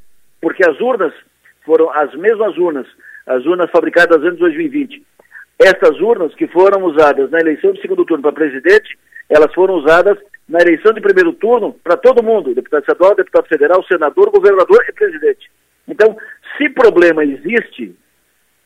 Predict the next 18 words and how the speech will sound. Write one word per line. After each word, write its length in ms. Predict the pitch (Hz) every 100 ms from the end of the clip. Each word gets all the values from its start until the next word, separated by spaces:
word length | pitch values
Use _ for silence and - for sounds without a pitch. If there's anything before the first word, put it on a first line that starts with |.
| _ _ _ _
anula 420 | - 117 160 240
tudo 520 | - 208 233 254 349 - _ _ -
e 100 | 180
faz 240 | - 160 139
nova 220 | 156 156
eleição. 500 | 202 214 233 185 - _
Ah, 200 | - 277
isso 100 | 220
vai 140 | 214 220
dar 80 |
uma 160 | 220 214
confusão, 600 | 220 185 185 208 220 123 _
mas 360 | 120 139 165 151 - _ _ _
vai 100 | -
dar 120 | 165 226
um 60 |
tumulto, 520 | 220 208 254 247 - - _ _ _
mas 360 | 127 143 160